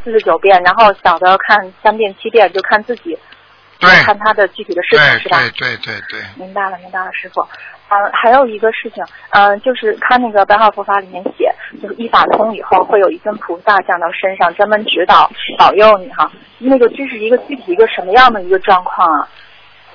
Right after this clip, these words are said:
Speaker 2: 白话佛法说的是吧？
Speaker 1: 对啊。
Speaker 2: 是师父说的，一法通。
Speaker 1: 是师父说的。
Speaker 2: 实际上就是说，一个人能够成为菩萨，不可能面面俱到的，在某一方面他通了，
Speaker 1: 嗯。
Speaker 2: 明白吗？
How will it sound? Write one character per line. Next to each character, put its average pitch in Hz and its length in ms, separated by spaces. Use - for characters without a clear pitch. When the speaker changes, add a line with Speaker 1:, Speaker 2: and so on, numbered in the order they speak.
Speaker 2:
白 160 160
话 202 180
佛 190 220
法 180 160
说 165 180
的 160 140
是 143 80
吧？ 131 360
Speaker 1:
对 240 100
啊。 180 360
Speaker 2:
是 170 160
师 202 200
父 180 160
说 180 200
的， 151 300
一 233 140
法 175 220
通。 196 240
Speaker 1:
是 254 120
师 226 220
父 220 120
说 196 120
的。 - 20
Speaker 2:
实 220 60
际 214 80
上 196 260
就 208 160
是 196 140
说， 196 240
一 185 240
个 226 100
人 185 420
能 175 120
够 220 120
成 196 180
为 208 140
菩 160 200
萨， 185 220
不 202 160
可 170 200
能 170 340
面 202 240
面 180 160
俱 165 180
到 143 220
的， 113 160
在 202 140
某 180 220
一 226 120
方 240 220
面 220 320
他 156 120
通 180 180
了， 185 240
Speaker 1:
嗯。 240 60
Speaker 2:
明 240 140
白 196 120
吗？ 196 320